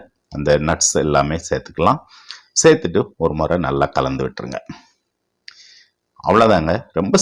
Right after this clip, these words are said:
சிம்பிளா ஒரு அதிகபட்சம் ஒரு அரை மணி நேரத்துக்குள்ள இந்த ஸ்வீட்டை செ-, செஞ்சு கொடுத்துடலாம். ரொம்ப ஆரோக்கியமானதும் கூட. உங்களுக்கு அந்த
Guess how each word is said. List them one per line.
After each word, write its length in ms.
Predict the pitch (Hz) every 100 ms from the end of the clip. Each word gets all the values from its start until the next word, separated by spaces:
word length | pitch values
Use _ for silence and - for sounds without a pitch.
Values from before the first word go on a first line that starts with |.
| -
சிம்பிளா 440 | 147 139 104 98
ஒரு 240 | - 87 85 85 82 85 - -
அதிகபட்சம் 600 | 85 113 117 95 - 143
ஒரு 160 | 90 80
அரை 240 | 80 92
மணி 120 | 110
நேரத்துக்குள்ள 380 | 87 92 120 120
இந்த 160 | 85 76 -
ஸ்வீட்டை 260 | 87 85 78
செ-, 200 | - - -
செஞ்சு 260 | 76 76 78 _
கொடுத்துடலாம். 540 | - 139 - 76 113 175 - - -
ரொம்ப 260 | 113 139 -
ஆரோக்கியமானதும் 840 | 92 101 120 113 101 90 87 101 98
கூட. 300 | 73 - -
உங்களுக்கு 460 | 90 85 82 104 113
அந்த 320 | 80 76